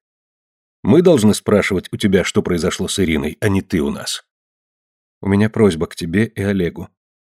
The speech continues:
После гибели Овна я могу только дублировать Асиму. Но у него такой прекрасный дублер, как Эдуард.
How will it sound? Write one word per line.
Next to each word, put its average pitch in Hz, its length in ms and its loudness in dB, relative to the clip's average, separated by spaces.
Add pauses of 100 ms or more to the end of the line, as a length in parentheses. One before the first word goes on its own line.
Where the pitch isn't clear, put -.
(380)
После 113 260 2
гибели 131 400 4
Овна 135 260 4
я 107 160 4
могу 117 220 0
только 120 280 0
дублировать 107 600 4
Асиму. 90 500 -4 (600)
Но 101 100 2
у 104 40 6
него 110 220 4
такой 120 300 0
прекрасный 113 500 0
дублер, 104 320 2
как - 260 -4
Эдуард. 101 480 0